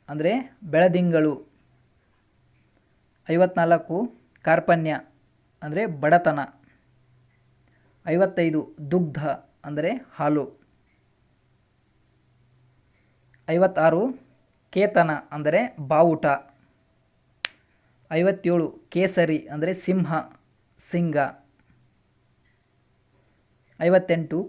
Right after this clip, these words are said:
ಕುಂತಲ ಅಂದರೆ ಕೂದಲು. ಐವತ್ತೊಂಬತ್ತು ಓಜ ಅಂದರೆ ಉಪಾಧ್ಯಾಯ. ಅರವತ್ತು ಅಜಗರ ಅಂದರೆ ಹೆಬ್ಬಾವು.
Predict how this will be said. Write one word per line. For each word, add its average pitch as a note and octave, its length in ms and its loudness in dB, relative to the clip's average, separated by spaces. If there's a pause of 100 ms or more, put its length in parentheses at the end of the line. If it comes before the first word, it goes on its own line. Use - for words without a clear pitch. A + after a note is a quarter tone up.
(120)
ಕುಂತಲ F3+ 380 2 (360)
ಅಂದರೆ D#3+ 200 -4 (140)
ಕೂದಲು. D#3+ 400 2 (1300)
ಐವತ್ತೊಂಬತ್ತು D#3+ 600 0 (340)
ಓಜ E3+ 160 2 (340)
ಅಂದರೆ D#3+ 200 -6 (140)
ಉಪಾಧ್ಯಾಯ. D3+ 560 2 (1700)
ಅರವತ್ತು E3+ 420 0 (300)
ಅಜಗರ D#3 420 4 (140)
ಅಂದರೆ D3 260 -2 (180)
ಹೆಬ್ಬಾವು. D3+ 480 2